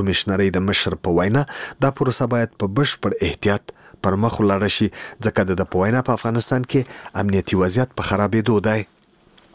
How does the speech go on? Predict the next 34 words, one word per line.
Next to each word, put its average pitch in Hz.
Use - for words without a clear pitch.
له 107
ازادۍ 92
راډیو 90
خبرونه 101
اورئ. 101
د 135
ترکیې 151
ولسمشر 135
خبرداری 107
ورکړی 131
چې 131
که 113
د 95
سوریې 120
په 110
ادلب 123
ولایت 107
کې -
د 110
وسلوالو 120
مخالفینو 104
پر 95
ضد 101
د 87
دولتي 95
ځواکونو 95
حملې 98
دوام 135
وکړي، 135
نو 107
د 98
یوې 95
بشري 123
فاجعې 104